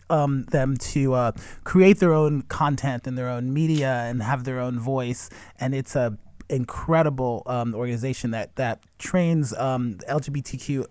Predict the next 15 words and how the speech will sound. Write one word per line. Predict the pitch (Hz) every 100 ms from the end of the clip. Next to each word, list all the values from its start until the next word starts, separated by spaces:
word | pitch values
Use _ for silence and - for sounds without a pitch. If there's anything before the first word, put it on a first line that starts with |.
| _ _
people | 151 - 147 117
around | 143 139 147 170 170
the |
continent. | 139 127 131 110 95
And, | 117 110 -
um, | 123 120 113 - -
so | - 135
we | 131
tra-, | 127 - -
they, | 147 131
the | 123 120 135
organization | 135 131 123 - 110
travels | - 135 131 127 117 113 - - - -
to | 135 123 117 113 - - -
Nigeria | 123 - 185 175 156 139 131 127 123 117